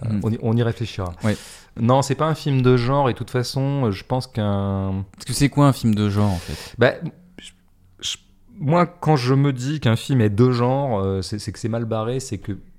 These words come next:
Speaker 2: pour moi, c'est toujours un film qui est limité par son genre, qui se réduit au, au code du genre, y compris pour les déconstruire, y compris pour les retourner, pour les pasticher, machin. Mais qui est un peu comme ça, dans une espèce de forclusion de genre.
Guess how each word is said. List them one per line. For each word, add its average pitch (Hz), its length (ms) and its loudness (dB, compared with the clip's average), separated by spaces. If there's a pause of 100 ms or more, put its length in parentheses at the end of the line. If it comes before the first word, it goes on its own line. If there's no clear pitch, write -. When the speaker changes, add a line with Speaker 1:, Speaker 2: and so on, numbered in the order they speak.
(140)
Speaker 2:
pour 113 180 -6
moi, 127 300 -4
c'est 113 140 -6
toujours 110 240 -6
un 107 80 -4
film 127 160 -6
qui 110 100 -4
est - 20 -2
limité 117 360 -4
par 101 180 -10
son 92 160 -8
genre, 87 400 -12
qui 98 140 -12
se - 180 -10
réduit 117 1000 -4 (180)
au, - 100 -10 (240)
au 131 140 2
code 131 280 -2
du 110 120 -4
genre, 120 300 0
y 117 100 -2
compris 117 240 -6
pour 104 120 -6
les 95 100 -4
déconstruire, 95 520 -8
y 92 60 -6
compris 92 240 -8
pour 95 100 -6
les 92 80 -4
retourner, 98 400 -6
pour 98 100 -6
les 87 60 -6
pasticher, 101 420 -8
machin. 90 280 -8 (480)
Mais 110 80 -2
qui 135 100 0
est 127 40 4
un 127 80 2
peu 160 140 -2
comme 120 180 -4
ça, 143 180 -6
dans 113 80 -2
une 101 120 -2
espèce 104 220 -4
de 98 80 -4
forclusion 123 580 -4
de 110 120 -2
genre. 101 320 -6